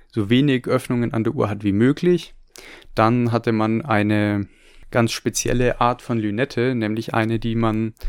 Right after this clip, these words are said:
erst drehen konnte, wenn man einen Hebel, an der seitlich an der Uhr befestigt war, ähm, runtergedrückt hat. Das heißt, da auch nochmal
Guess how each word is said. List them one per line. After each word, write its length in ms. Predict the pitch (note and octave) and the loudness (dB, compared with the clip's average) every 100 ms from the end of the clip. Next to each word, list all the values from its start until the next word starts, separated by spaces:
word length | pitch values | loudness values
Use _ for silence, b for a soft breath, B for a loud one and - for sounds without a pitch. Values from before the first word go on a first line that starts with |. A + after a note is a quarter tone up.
| B B B | B B B
erst 480 | - B2+ C3+ - - - - - | 0 0 0 -6 -12 -14 -10 -4
drehen 440 | A2+ A#2 C#3 C#3 | 0 2 0 -2
konnte, 640 | - B2 B2+ - A#2+ B2 - - _ - | -2 -2 0 0 0 0 -4 -14 _ -10
wenn 160 | A#2 A2 | -4 0
man 200 | A2+ A2+ | 0 -2
einen 260 | - G2+ | -4 -4
Hebel, 340 | G2 D3 C3+ A#2+ | 2 2 2 0
an 360 | A2 G#2 A2 - | 0 -2 -6 -4
der 140 | A2 | -2
seitlich 480 | G#2+ A2+ A#2+ A#2+ A2+ | 0 0 -2 -8 -6
an 80 | A2 | -2
der 140 | G#2 | -2
Uhr 240 | C3 D3+ D#3 | 0 0 -2
befestigt 580 | C3 C3 B2+ - A#2+ A#2+ | -2 -2 -2 -4 -2 0
war, 240 | A#2 A#2+ - | 0 -2 -4
ähm, 240 | A2+ G2+ - | -4 -4 -2
runtergedrückt 680 | B2+ D3+ E3+ D#3 C3+ D3 - | 0 2 0 0 0 -2 -2
hat. 180 | D#3 - _ _ _ _ b b - | -6 -6 _ _ _ _ b b -12
Das 120 | - | -2
heißt, 260 | A2 G#2 - | 0 0 2
da 140 | B2 | 2
auch 220 | - A#2 | 2 -4
nochmal 580 | A#2 A2 A2 A2 A2 | -6 -4 -4 -2 -4